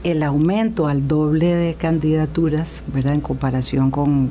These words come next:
la última elección, teníamos trece y vamos a tener veinticinco en esta ocasión. Eso significa una papeleta más grande,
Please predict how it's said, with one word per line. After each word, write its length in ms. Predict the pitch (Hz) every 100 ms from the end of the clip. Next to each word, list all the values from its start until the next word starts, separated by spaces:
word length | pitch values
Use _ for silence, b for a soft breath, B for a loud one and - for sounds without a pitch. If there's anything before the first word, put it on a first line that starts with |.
| -
la 140 | 135
última 380 | 139 135 147 151
elección, 400 | 147 139 170 180
teníamos 760 | 147 135 135 143 151 139 -
trece 580 | - 156 165 165 - 226 - B B B B B -
y 320 | 139 135 135
vamos 340 | 131 131 131
a 60 | 123
tener 300 | 131 139 135
veinticinco 680 | 151 147 135 135 180 185 127
en 60 |
esta 220 | 127 131 131
ocasión. 520 | 131 160 - 143 147 B B B B B
Eso 240 | 170 160 185
significa 680 | 185 170 156 180 175 185 175
una 220 | 170 180
papeleta 600 | 175 160 160 151 156 160
más 220 | 175 156 151
grande, 500 | 165 170 165 208